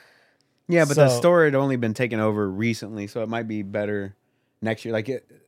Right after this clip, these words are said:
Speaker 1: I'm pretty sure, like, the store, the number will be better next year, especially
Speaker 2: Oh,
Speaker 1: with
Speaker 2: yeah,
Speaker 1: all, like, the
Speaker 2: most
Speaker 1: upgrades
Speaker 2: likely.
Speaker 1: and
Speaker 2: But,
Speaker 1: stuff.
Speaker 2: um, no store has hit a million before Christmas Eve for the month of December, like,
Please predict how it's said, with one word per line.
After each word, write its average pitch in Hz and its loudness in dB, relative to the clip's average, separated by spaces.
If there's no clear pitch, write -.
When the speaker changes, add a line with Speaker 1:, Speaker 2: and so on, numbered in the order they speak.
Speaker 1:
I'm 127 -4
pretty 127 0
sure, 110 -2
like, 98 -4
the 104 -8
store, 107 -6
the 107 -4
number 107 -4
will 101 -2
be 98 -6
better 101 -2
next 101 -4
year, 92 -10
especially 220 4
Speaker 2:
Oh, - 6
Speaker 1:
with - 4
Speaker 2:
yeah, - 4
Speaker 1:
all, 120 6
like, 120 2
the - 0
Speaker 2:
most 185 2
Speaker 1:
upgrades - 4
Speaker 2:
likely. 113 4
Speaker 1:
and 113 -4
Speaker 2:
But, 165 6
Speaker 1:
stuff. 151 4
Speaker 2:
um, 110 -6
no 147 2
store 165 2
has 139 2
hit 165 2
a 131 0
million 139 2
before 131 0
Christmas 135 -4
Eve 131 -4
for - -6
the 120 -2
month 127 -2
of 120 -2
December, 110 -6
like, 117 -8